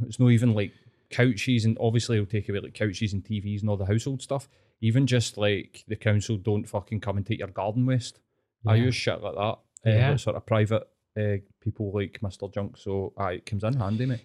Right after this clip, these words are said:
Speaker 2: And that's why businesses like Mister Junk are doing so well now,
Speaker 1: Aye.
Speaker 2: and that's why they're so popular, because Glasgow City Council are a bit shite.
Speaker 1: Mm-hmm.
Speaker 2: So I've used,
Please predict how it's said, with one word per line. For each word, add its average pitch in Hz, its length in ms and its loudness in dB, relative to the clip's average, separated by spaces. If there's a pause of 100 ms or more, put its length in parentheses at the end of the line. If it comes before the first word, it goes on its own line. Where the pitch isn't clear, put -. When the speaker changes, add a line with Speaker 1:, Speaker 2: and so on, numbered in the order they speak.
(120)
Speaker 2:
And 135 180 6
that's 156 320 2
why 143 440 4 (240)
businesses 120 640 2
like 117 200 2 (100)
Mister 113 320 4
Junk 117 540 0 (280)
are 117 80 -2
doing 113 280 4
so 123 140 -2
well 110 280 2
now, 151 240 0 (160)
Speaker 1:
Aye. - 20 -12 (120)
Speaker 2:
and 117 120 6
that's 123 180 0
why 127 140 0
they're 113 140 0
so 117 220 2
popular, 139 600 0
because 110 680 0 (500)
Glasgow 131 440 0
City 131 300 -2
Council 123 640 0 (120)
are 113 280 0
a - 80 -16 (120)
bit 123 160 -2
shite. 143 440 -4 (160)
Speaker 1:
Mm-hmm. 101 260 -8 (120)
Speaker 2:
So 127 440 0
I've 147 200 0
used, 165 280 4